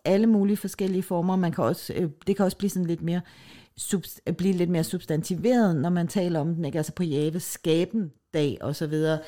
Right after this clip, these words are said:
Øhm, Martin har brugt mange gange det her med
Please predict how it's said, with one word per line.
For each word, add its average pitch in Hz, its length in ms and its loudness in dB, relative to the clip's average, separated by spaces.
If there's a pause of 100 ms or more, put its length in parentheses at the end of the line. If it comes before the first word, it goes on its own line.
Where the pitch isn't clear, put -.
(400)
Øhm, 120 540 0
Martin 180 400 0
har 165 120 0
brugt 151 260 -6
mange 170 260 -2
gange 160 240 0
det 170 120 -2
her 165 180 0
med 151 280 0